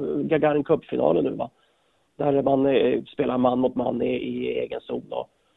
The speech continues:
släpper egentligen mittzon så mycket som möjligt, utan där är det, där ställer man upp och styr bara.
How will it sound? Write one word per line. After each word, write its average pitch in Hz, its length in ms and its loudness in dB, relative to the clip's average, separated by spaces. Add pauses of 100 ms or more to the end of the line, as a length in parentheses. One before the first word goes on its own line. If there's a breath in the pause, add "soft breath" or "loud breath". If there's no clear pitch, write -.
(200)
släpper 135 360 0
egentligen 123 360 0
mittzon 123 420 -4
så - 100 -8
mycket 117 220 -8
som 127 100 -8
möjligt, 120 340 -8
utan 123 200 -10
där 135 160 -2
är 123 140 -2
det, 123 280 -4
där - 240 -8
ställer 127 260 0
man 123 120 -2
upp 117 160 -10
och 123 60 -8
styr 135 460 -2
bara. - 340 -6